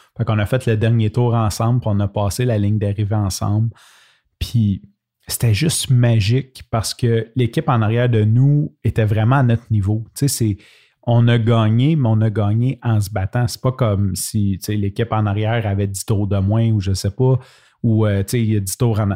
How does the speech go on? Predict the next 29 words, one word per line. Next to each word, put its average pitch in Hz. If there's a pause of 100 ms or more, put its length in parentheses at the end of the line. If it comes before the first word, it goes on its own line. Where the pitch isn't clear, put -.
non, 127
c'était -
vraiment, 117 (140)
euh, 101
c'était -
vraiment 120
bien 127
calibré. 110
Puis -
c'est 110
un, 101 (300)
c'est -
un 104
hasard, 98
là, 120
on 107
s'entend, 107
là, 120
c'est 104
pas, 104
ça 101
a 98
pas 110
été 107
calculé. 113 (640)
Et 151
on 127
a 123
gagné. 107